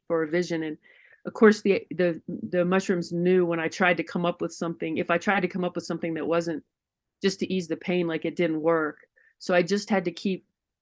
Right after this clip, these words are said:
praying and waiting. And u-, ultimately, visions came up related to my, uh, my soul name and purpose, um, love and prayer. So there were visions of love,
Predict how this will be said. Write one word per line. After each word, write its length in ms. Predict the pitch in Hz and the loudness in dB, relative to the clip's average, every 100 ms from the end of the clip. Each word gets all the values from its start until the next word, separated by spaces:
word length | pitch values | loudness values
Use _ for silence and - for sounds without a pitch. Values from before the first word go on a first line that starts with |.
| _ | _
praying 400 | - 196 196 185 | -4 0 2 2
and 100 | 160 | 0
waiting. 460 | 160 170 208 160 160 | 2 4 4 2 -2
And 260 | 160 156 - - | -6 -6 -8 -4
u-, 160 | 180 - | -4 0
ultimately, 800 | 208 220 214 185 - 170 165 160 _ _ _ | 2 2 2 0 -2 -4 -4 -8 _ _ _
visions 400 | 180 202 190 175 | 6 6 6 0
came 280 | - 190 170 | -2 -2 -2
up 220 | 165 165 | -2 -2
related 420 | 175 170 180 180 170 | -2 2 2 2 -2
to 120 | 185 | -6
my, 460 | 170 160 156 147 165 - _ _ _ _ _ _ | -4 -4 -4 -6 -8 -18 _ _ _ _ _ _
uh, 260 | 170 165 165 - - | -10 -8 -10 -14 -12
my 140 | 170 | -8
soul 460 | 175 - 175 175 170 | -8 0 2 4 0
name 400 | 170 175 180 170 | 0 2 2 0
and 120 | 156 | -4
purpose, 580 | - 175 170 160 - - _ _ _ _ - | -2 -4 -2 -8 -8 -18 _ _ _ _ -6
um, 420 | 165 165 160 156 - | -4 -2 -2 -4 -4
love 360 | 170 175 180 170 | 2 4 4 2
and 140 | 160 | -4
prayer. 540 | - 180 180 151 156 - _ _ _ | 0 4 4 4 -4 -10 _ _ _
So 140 | - 175 | -8 2
there 120 | 175 | 4
were 200 | 170 160 | 4 4
visions 380 | 180 190 202 170 | 4 4 2 2
of 160 | 156 | 0
love, 540 | 156 165 175 214 233 | 0 2 4 2 -2